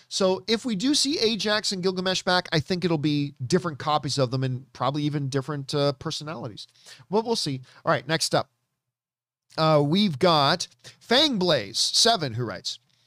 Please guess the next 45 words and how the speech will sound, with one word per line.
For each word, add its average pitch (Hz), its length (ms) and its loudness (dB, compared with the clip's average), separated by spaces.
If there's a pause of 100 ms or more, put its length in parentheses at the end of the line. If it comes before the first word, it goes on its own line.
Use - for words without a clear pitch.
(220)
"Don't 226 160 4
get 254 100 6
me 233 100 -2
wrong, 233 360 4
I 202 80 6
love 240 680 6
The 240 80 0
Filthy, 202 540 2
but 139 180 2
really, 226 520 4
in 175 180 0
an 175 100 2
M 214 140 0
C 208 160 2
U 214 120 2
movie, 233 360 0 (180)
it 143 160 -2
didn't 240 240 2
fit 220 320 2
in 196 360 4
and 160 180 -2
you 165 100 0
could 170 160 0
feel 214 260 2
the 202 140 -2
awkwardness 175 500 2
in 156 100 -2
the 147 100 -2
theater." 143 420 0 (340)
You 147 120 -2
know 165 80 4
what? 202 280 4
I 143 100 -4
thought 170 240 2
it 156 80 -2
did 190 180 4
fit 165 200 -4
in. 117 260 -6 (1300)
I 135 60 -4
thought 175 220 4
it 151 100 2
did. 185 300 6
It 135 160 2
was 135 180 2
different. 180 520 0